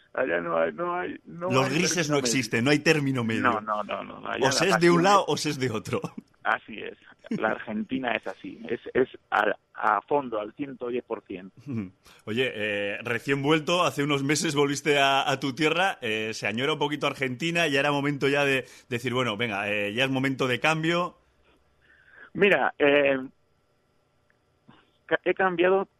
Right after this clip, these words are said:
Speaker 1: tranquilidad por, por una serie de variables mucho más mucho más intangibles, ¿no? Uno está allá y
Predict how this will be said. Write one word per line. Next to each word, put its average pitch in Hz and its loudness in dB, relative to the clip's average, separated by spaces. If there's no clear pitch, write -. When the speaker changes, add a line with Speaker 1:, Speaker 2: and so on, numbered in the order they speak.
Speaker 1:
tranquilidad 135 -2
por, 117 2
por 120 -8
una 135 -6
serie 127 -10
de 123 -4
variables 135 -8
mucho 127 -2
más 139 0
mucho 143 0
más 151 0
intangibles, 117 -2
¿no? 120 -6
Uno 127 -8
está 135 0
allá 147 -4
y 127 -6